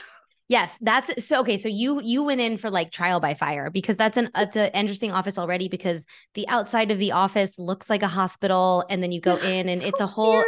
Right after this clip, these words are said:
Speaker 1: I've been in there so many times and I've never booked it, by the way. I've been in there ten thousand times, just filmed for it last week, still never booked it. But, and then Mark is always off book,
Speaker 2: So
Speaker 1: and, but he'll
Speaker 2: crazy.
Speaker 1: continue to call you back in because he likes your work. And so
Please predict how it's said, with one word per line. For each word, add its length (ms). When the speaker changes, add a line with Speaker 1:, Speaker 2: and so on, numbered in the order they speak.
Speaker 1:
I've 120
been 140
in 80
there 120
so 260
many 160
times 380
and 340
I've 100
never 220
booked 240
it, 80
by 120
the 80
way. 100
I've 60
been 120
in 60
there 100
ten 180
thousand 220
times, 340
just 200
filmed 200
for 100
it 60
last 240
week, 240
still 240
never 180
booked 200
it. 160
But, 340
and 220
then 100
Mark 280
is 260
always 300
off 200
book, 300
Speaker 2:
So 260
Speaker 1:
and, 140
but 80
he'll 220
Speaker 2:
crazy. 80
Speaker 1:
continue 440
to 80
call 240
you 120
back 260
in 400
because 340
he 200
likes 400
your 100
work. 420
And 160
so 260